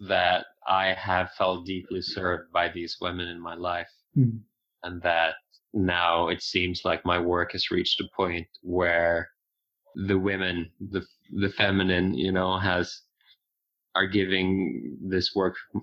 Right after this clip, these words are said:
Speaker 1: their full blessing.
Speaker 2: Mm-hmm.
Speaker 1: And, um, for me, this has been important, and it makes me trust my power more.
Speaker 2: Okay. So that's why it's called the path of true power, because you're unconflicted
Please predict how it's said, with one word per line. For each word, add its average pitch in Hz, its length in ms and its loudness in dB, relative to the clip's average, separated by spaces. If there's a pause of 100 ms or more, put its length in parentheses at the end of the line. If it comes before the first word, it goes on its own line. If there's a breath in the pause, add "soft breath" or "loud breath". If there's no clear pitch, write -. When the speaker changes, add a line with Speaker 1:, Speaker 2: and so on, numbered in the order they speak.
Speaker 1:
their 92 260 -2
full 92 340 -2
blessing. 90 520 -2 (440)
Speaker 2:
Mm-hmm. 117 300 4 (380)
Speaker 1:
And, 87 420 0
um, 85 560 2 (580)
for 107 100 2
me, 98 180 4
this 92 180 0
has 87 140 -2
been 85 180 0
important, 87 520 -2 (1000)
and 98 100 2
it 98 140 2
makes 107 380 2
me 98 120 4
trust 104 360 -2
my 90 160 2 (100)
power 90 320 2
more. 90 380 0 (720)
Speaker 2:
Okay. 131 400 2
So - 160 2
that's 160 220 2
why 143 160 4
it's 131 200 -2
called 139 200 0
the 117 140 -6
path 131 220 4
of 113 100 -4
true 131 220 2
power, 123 400 2
because 113 440 -2
you're 120 260 2 (1080)
unconflicted 156 720 2